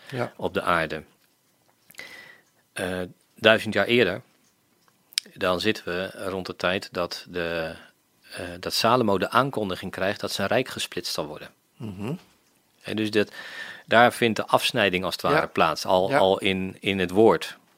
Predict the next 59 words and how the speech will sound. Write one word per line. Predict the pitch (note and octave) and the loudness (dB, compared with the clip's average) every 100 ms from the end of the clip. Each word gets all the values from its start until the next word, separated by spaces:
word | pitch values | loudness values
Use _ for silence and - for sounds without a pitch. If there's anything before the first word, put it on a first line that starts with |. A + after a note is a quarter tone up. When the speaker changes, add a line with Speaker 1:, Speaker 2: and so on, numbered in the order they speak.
| - | -20
Speaker 1:
Mhm. | C#3+ B2+ A2 B2 F#3+ | -12 -10 -6 -6 -6
Speaker 2:
En | F#2+ | -2
dat | G2+ | -2
het | F#2+ F2 | 0 0
dan | F#2 | 2
nog | F#2 E2 | 0 -4
vervolgens | - G2+ G2+ E2+ | -6 0 0 0
een | F2+ F2 | -6 -6
aantal, | F#2 F#2+ F2+ E2+ E2+ | -4 -4 0 0 0
een | F2+ | -4
tientallen | F2 F#2+ F2+ F2 | -4 -6 -4 -2
jaren | F2 F2+ E2+ D#2 | 0 0 -2 -2
duurt | G2+ - | -2 -2
voordat | F#2 F2 | -6 -6
het | F#2 | -6
zover | - E2+ F2 | -6 -4 -2
is, | G2+ G#2+ | -2 -2
of | F#2 | -4
zelfs | - D#2+ - - - | -2 -2 -4 -12 -14
duizend | E2+ E2 G2+ A2 G2+ | -2 2 2 0 0
jaar. | G2 B2 D3 - | 2 0 -2 -10
Speaker 1:
Ja. | B2 C3 - - - - - - - - | -10 -10 -12 -18 -20 -20 -20 -20 -20 -14
Speaker 2:
Ehm, | - F#2 F2+ F2+ F#2 - | -8 -2 0 -2 -4 -10
en | G2 G#2+ | -10 -4
ook | A2 G#2 | -2 2
daarin | G2+ G2 | 4 4
zegt | F#2 - | 0 -4
de | |
schrift: | - - G#2+ - | -4 0 0 2
"Duizend | F2+ F#2+ G2 | 2 2 0
jaar | F#2 F2+ | 0 0
is | |
als | F2+ F2 | -2 -4
één | F#2 G2 | -4 0
dag | G2 A2 | 2 2
en | G2 | 0
één | F2+ F#2+ | -6 -2
dag | F#2+ | -2
is | G2 F2+ | -2 -4
als | F2 | -2
duizend | F2+ F2 F2 E2 | 0 0 -2 -4
jaar." | F2 G#2 C3+ - _ _ | 0 0 -2 -6 _ _
Dus | G2+ A2+ G#2+ | -10 -4 0
ook | G2+ | 0
die, | G2 - | -2 -6
die | - F#2 - | -8 -8 -2
periode | F#2 F2+ F2+ A2 G#2 | 0 2 4 2 2
zou | - F#2+ F#2+ | 2 2 2
je | F#2 - - | -2 -4 -14
op | G2 | -12
die | F#2 | -6
manier | G2+ F#2+ F2+ | -2 -2 -2
kunnen | F#2 F#2 | -4 -6
zien. | F2+ G2 | -4 -2
Dus | F2 F#2+ | -2 -4
ik | G2+ | -2
zie | - A#2 | 2 4
ook | G2+ | 4
echt | A#2 - | -2 -4